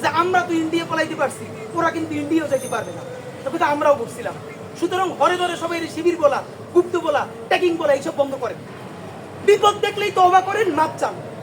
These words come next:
এইসব কিছু করেন না। তো সরকারের কাছে আপনাদেরকে বিনীত যেটা অনুরোধ, আপনাদের মাধ্যমে আমরা যেটা বলি, আমাদের কয়েকটা সুপারিশ, এরপরে আপনাদের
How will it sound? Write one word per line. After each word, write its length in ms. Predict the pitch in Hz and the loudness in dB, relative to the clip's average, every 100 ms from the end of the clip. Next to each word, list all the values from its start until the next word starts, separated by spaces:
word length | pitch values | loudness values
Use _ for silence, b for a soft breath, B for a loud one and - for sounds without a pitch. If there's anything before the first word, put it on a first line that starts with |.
| - - - | -14 -10 2
এইসব 220 | 370 381 - | 4 4 0
কিছু 160 | 339 | -4
করেন 240 | 339 320 277 | -2 -4 -4
না। 160 | 226 - - - - | -6 -8 -12 -14 -2
তো 100 | 359 | 0
সরকারের 400 | 359 330 349 381 | 4 4 4 -2
কাছে 180 | 381 370 | -2 2
আপনাদেরকে 520 | 349 359 370 359 370 349 - | 2 2 0 -2 -2 -4 -4
বিনীত 280 | 339 370 359 | -2 -2 0
যেটা 160 | 359 | 0
অনুরোধ, 300 | 330 339 359 - - - - | 0 0 0 -4 -12 -8 0
আপনাদের 320 | 285 339 349 | 2 2 2
মাধ্যমে 280 | 339 330 349 | 0 0 0
আমরা 180 | 330 330 | 0 -2
যেটা 200 | - 330 | 0 0
বলি, 240 | 311 339 427 - - - - | 2 0 -2 -8 -12 -12 -4
আমাদের 260 | 294 339 339 | 0 0 2
কয়েকটা 320 | 339 320 339 | 2 2 0
সুপারিশ, 380 | 339 339 370 349 | -4 -2 -2 -2
এরপরে 220 | 339 339 | 0 0
আপনাদের 240 | 349 330 | 0 -2